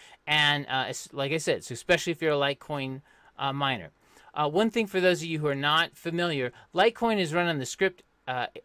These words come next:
algorithm, and for the most part, you need a special, uh, what's called an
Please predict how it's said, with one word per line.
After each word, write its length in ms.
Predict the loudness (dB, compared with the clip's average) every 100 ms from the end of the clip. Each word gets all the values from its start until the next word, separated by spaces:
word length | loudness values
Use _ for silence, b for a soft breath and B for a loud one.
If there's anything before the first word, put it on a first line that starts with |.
| _ _ _
algorithm, 580 | 0 2 4 4 4 0
and 140 | -4
for 120 | -8 -4
the 100 | 2
most 320 | 4 2 2
part, 200 | 2 2
you 220 | -2 -4
need 560 | -2 0 0 0 -2 -6 B B -10
a 80 |
special, 580 | -8 -4 -4 -2 -2 -4 -4
uh, 260 | -4 -4
what's 220 | -6 -10 -6
called 260 | -2 0
an 140 | -2